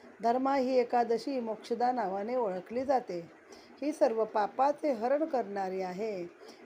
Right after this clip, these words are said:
या स्थितीस भगवान विष्णूंची पूजा करावी, उपोषण, भजन, जागरण करावे.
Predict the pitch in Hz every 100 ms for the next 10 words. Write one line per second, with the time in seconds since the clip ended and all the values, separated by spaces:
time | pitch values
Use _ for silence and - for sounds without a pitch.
0 | - 214 220 254 226 285 240 214 196 214
1 | 247 254 240 240 233 220 233 - 214 247
2 | 254 233 208 196 196 196 190 233 247 247
3 | 208 202 190 220 233 214 208 196 208 220
4 | 247 233 214 - - - - - 233 233
5 | 208 190